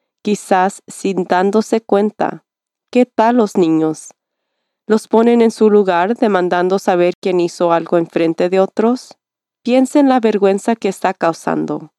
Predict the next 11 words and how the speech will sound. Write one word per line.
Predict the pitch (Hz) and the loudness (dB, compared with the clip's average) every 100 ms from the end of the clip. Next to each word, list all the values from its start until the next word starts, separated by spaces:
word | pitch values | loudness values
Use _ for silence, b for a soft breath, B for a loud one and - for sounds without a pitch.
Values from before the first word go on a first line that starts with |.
| _ _ | _ _
y | - 208 | -6 -2
por | 220 208 | 0 -2
supuesto | 240 226 202 185 - 208 | -4 -2 -2 -2 -2 -2
cómo | - 190 180 | 0 2 2
esa | 170 175 226 | 2 -2 -2
vergüenza | 220 240 208 175 - 180 | 0 0 0 -2 -2 -4
se | - 180 | -2 0
manifestará | 170 170 160 170 160 - 160 165 196 - | 0 0 -2 -6 -6 -4 -2 -2 -4 -4
en | 190 | -2
el | 180 | -2
futuro | - - _ 185 190 214 | -2 -8 _ -2 2 0